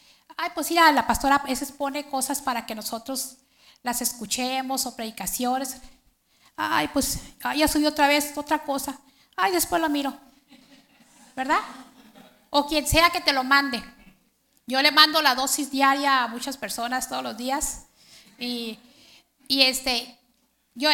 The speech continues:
ya está en esas personas si lo leen o no lo leen. Yo hago mi función. Pero no tenemos que tener desinterés por las cosas de Dios, porque Él se interesa por ti y por mí.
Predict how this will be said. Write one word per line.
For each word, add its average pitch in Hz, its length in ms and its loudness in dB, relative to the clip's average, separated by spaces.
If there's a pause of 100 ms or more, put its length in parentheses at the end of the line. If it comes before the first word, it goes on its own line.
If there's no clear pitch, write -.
(160)
ya 302 120 4
está 311 220 -2
en 320 100 -2
esas 320 220 -2
personas 285 440 -2
si 277 140 -8
lo 233 140 -8
leen 247 300 -4
o 233 80 -6
no 214 160 -6
lo 208 100 -6
leen. 185 320 -10 (720)
Yo 240 160 2
hago 254 220 0
mi 254 120 -8
función. 190 580 -8 (920)
Pero 233 200 -4 (260)
no 254 120 -4
tenemos 277 380 -6
que 269 80 -8
tener 269 260 -8
desinterés 226 800 -8
por 226 160 -10
las 208 180 -6
cosas 196 440 -6
de 190 160 -14
Dios, 180 420 -6
porque 220 240 -8
Él 247 80 -6
se 269 140 -4
interesa 269 560 -6
por 220 200 -12
ti - 120 -16
y 208 40 -16
por 208 220 -18
mí. 196 240 -20